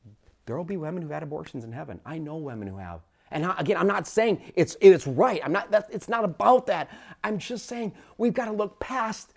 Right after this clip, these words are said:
th-, what we think people have done or what they've done and look at Jesus died for that person. He died for me. And I have, I, if you knew where I've been and what I've done, you probably wouldn't even be tuning in right now. If I can tell you that, you probably wouldn't be. So who am I?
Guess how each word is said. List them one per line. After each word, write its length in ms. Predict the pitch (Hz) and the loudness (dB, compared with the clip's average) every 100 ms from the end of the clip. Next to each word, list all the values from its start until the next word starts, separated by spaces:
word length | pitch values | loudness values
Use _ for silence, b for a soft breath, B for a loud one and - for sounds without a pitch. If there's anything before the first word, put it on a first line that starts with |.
| b b b _ | b b b _
th-, 140 | 277 | -10
what 460 | 269 233 202 214 226 | -10 -6 -2 0 2
we 160 | 214 190 | 2 0
think 360 | - 254 247 | 2 2 2
people 320 | 214 233 220 214 | 2 0 2 0
have 120 | 165 | 2
done 240 | 214 247 | 2 4
or 60 | 214 | 4
what 180 | 208 220 | 4 4
they've 220 | 220 165 | 2 0
done 180 | 233 240 | -6 -6
and 180 | 214 | -2
look 160 | 233 - | -2 -2
at 200 | 240 - b b b | -4 -8 b b b
Jesus 480 | - 247 269 240 202 | -12 -4 -2 0 -2
died 300 | - 220 262 | -2 -8 -8
for 120 | 254 | -6
that 220 | 214 185 - | -6 -8 -6
person. 400 | 185 175 147 - b | -8 -6 -10 -12 b
He 140 | - 196 | -8 -6
died 320 | 220 254 254 | -4 -4 -2
for 100 | 214 | -2
me. 300 | 202 240 B B | 0 -4 B B
And 100 | - | -4
I 140 | 240 277 | 0 2
have, 320 | 190 190 185 - _ | 0 -2 -8 -14 _
I, 220 | - 226 - - _ _ _ _ 196 | -8 -8 -8 -16 _ _ _ _ -10
if 160 | 170 | -6
you 180 | 196 262 | -2 0
knew 180 | 226 240 | 0 -2
where 180 | 190 175 | -4 -4
I've 180 | 226 | -6
been 140 | 208 196 | -6 -6
and 80 | 190 | -8
what 100 | 196 | -8
I've 180 | 214 | -8
done, 260 | 185 220 220 b - | -6 -6 -8 b -12
you 100 | 190 | -10
probably 240 | - 208 | -6 -4
wouldn't 240 | 185 185 165 | -2 -2 -6
even 100 | 160 | -8
be 40 | |
tuning 300 | 160 170 165 | -8 -10 -8
in 120 | 156 | -8
right 160 | 139 117 | -10 -10
now. 280 | 110 95 95 | -10 -12 -14
If 120 | 117 | -10
I 80 | 139 | -10
can 120 | 123 | -10
tell 160 | 113 120 | -10 -10
you 100 | 120 | -10
that, 260 | 107 104 - _ _ _ _ _ - | -12 -14 -18 _ _ _ _ _ -16
you 140 | 147 151 | -12 -12
probably 280 | 156 147 | -10 -8
wouldn't 260 | 123 127 123 | -8 -8 -10
be. 220 | 107 107 _ _ _ _ _ | -14 -18 _ _ _ _ _
So 220 | - - | -20 -20
who 180 | 294 226 | -14 -14
am 140 | 175 | -12
I? 400 | 180 185 143 - | -14 -16 -16 -20